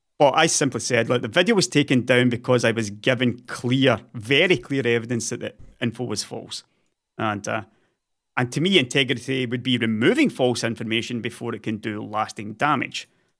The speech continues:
not keeping it up and giving others the opportunity to call me out as clickbait and only in it for the money. And I worked days on that video. I made no money at all, which isn't actually true. I probably made about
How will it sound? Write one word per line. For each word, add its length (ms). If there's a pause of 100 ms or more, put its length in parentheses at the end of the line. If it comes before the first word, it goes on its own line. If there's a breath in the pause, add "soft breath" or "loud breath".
(140)
not 380
keeping 280
it 80
up 180
and 140
giving 320
others 280
the 100
opportunity 640
to 120
call 280
me 160
out 80
as 140
clickbait 720
and 280
only 400
in 120
it 120
for 220
the 100
money. 500 (680 soft breath)
And 240
I 100
worked 360
days 220
on 120
that 180
video. 460
I 140
made 340
no 140
money 200
at 180
all, 120
which 200
isn't 160
actually 260
true. 220
I 40
probably 320
made 160
about 320